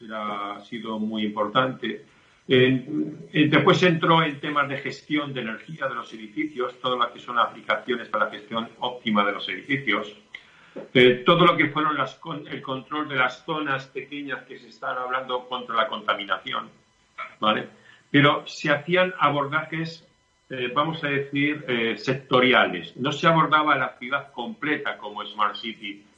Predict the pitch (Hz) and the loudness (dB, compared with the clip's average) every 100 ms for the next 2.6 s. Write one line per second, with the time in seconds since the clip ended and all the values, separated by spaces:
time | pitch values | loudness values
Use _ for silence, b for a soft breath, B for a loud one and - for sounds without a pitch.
0 | _ - 104 107 104 117 107 - 98 95 | _ -4 2 2 4 2 2 -2 -8 -6
1 | - - - - - - 107 101 - B | -8 -10 -12 -12 -14 -2 0 0 -4 B
2 | B - 135 151 151 | B 6 8 8 4